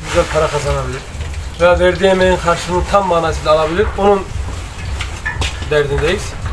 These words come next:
İnşallah faydalı olacaktır. Tabii bu erkek dana, besilik dana ve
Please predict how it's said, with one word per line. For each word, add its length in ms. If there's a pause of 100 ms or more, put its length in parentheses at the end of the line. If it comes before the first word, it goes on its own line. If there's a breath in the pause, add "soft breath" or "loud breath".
(180)
İnşallah 340 (220)
faydalı 300
olacaktır. 480 (680)
Tabii 220
bu 60
erkek 400
dana, 240 (480)
besilik 380
dana 260
ve 140